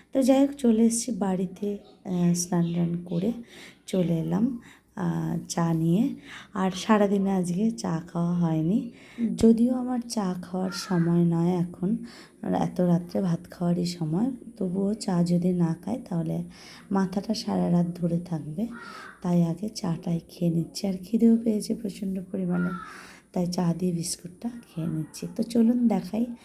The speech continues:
ওখানে আজকে কী কী পেলাম। তো এই যে সবুজ র্যাপার যেটা, আর এই পাশে একটা পেন, এগুলো আজকে আমাকে গিফট করেছে। আর আমি নিয়ে এসেছি হলো জাম, কালো জাম। জামটা যাওয়ার সময় কিনেছিলাম একটু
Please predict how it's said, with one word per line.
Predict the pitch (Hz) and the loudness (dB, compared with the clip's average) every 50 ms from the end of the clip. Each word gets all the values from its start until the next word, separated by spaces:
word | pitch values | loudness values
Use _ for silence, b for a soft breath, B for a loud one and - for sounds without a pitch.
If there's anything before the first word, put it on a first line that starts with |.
| B B B B B | B B B B B
ওখানে | - 180 - 185 180 175 175 165 | -10 -6 -2 0 2 4 4 4
আজকে | 165 160 - - - 214 | 2 0 -4 -6 -8 -8
কী | - - - 190 | -8 -8 -8 -8
কী | 170 180 - 175 - - - | -6 -6 -6 -6 -6 -6 -6
পেলাম। | - 147 147 151 151 160 160 - B B B B B B B B B | -6 -6 -4 -4 -4 -6 -8 -10 B B B B B B B B B
তো | 262 | 2
এই | 262 | 2
যে | 262 285 | 4 2
সবুজ | 254 - 269 247 220 240 254 240 233 240 | 2 2 2 2 2 2 2 2 4 4
র্যাপার | 233 226 233 - 233 226 226 226 | 6 4 4 4 0 0 -2 -2
যেটা, | - - 196 - - 185 190 214 - - - | -4 -6 -4 -4 -2 -4 -4 -4 -6 -10 -10
আর | - 170 170 170 180 | -6 -4 -4 -2 -2
এই | 180 170 | -2 -2
পাশে | 175 175 175 175 - 185 | -2 -4 -4 -2 -2 -4
একটা | 170 175 - - 175 175 - - | -6 -6 -6 -6 -6 -6 -4 -4
পেন, | 170 160 170 214 - - - | -2 -2 0 -2 -2 -2 -2
এগুলো | 180 190 180 196 214 226 | 0 0 0 2 2 2
আজকে | 226 196 170 - - 180 | 2 2 0 -2 -4 -2
আমাকে | 170 160 160 156 - - 170 175 175 175 B B B B B B B 190 | -2 -2 -2 -4 -6 -6 -6 -6 -6 -6 B B B B B B B 0
গিফট | 196 196 190 - - | 0 0 0 -2 -6
করেছে। | - - 170 175 185 180 180 - - 233 277 240 - B B B B B B B B | -8 -4 -2 -2 -2 -2 -4 -2 0 0 0 -2 -4 B B B B B B B B
আর | 175 165 156 160 160 156 156 - - - - | -6 -4 -4 -2 -2 -2 -2 -4 -6 -4 -2
আমি | 190 202 208 226 240 | 0 4 6 6 8
নিয়ে | 240 240 226 220 220 220 220 | 8 8 8 8 6 4 2
এসেছি | 214 - - - - 233 | 0 -2 -8 -8 -6 -4
হলো | 214 214 202 170 165 185 226 277 - B B B B B B B 220 202 180 | -2 -2 0 0 0 0 -2 -2 -4 B B B B B B B -4 -4 0
জাম, | 175 208 190 175 170 175 214 262 277 - B B B B B B | 2 4 4 4 4 4 4 2 0 -2 B B B B B B
কালো | - 190 185 190 202 202 | 0 0 2 2 2 0
জাম। | 175 185 175 175 190 214 226 | 0 2 2 2 4 4 4
জামটা | 202 196 185 185 190 185 233 233 | 4 4 4 2 2 2 2 0
যাওয়ার | 226 220 202 202 202 | 2 2 0 0 -2
সময় | - - - 202 208 208 208 | -4 -6 -6 -4 -4 -4 -4
কিনেছিলাম | 190 - 196 185 185 185 175 180 180 180 160 165 180 220 254 | -4 -4 -2 0 2 2 0 0 -2 -2 0 0 2 2 0
একটু | - 175 175 - - 175 175 175 175 | -2 -2 -6 -6 -4 -2 0 0 -2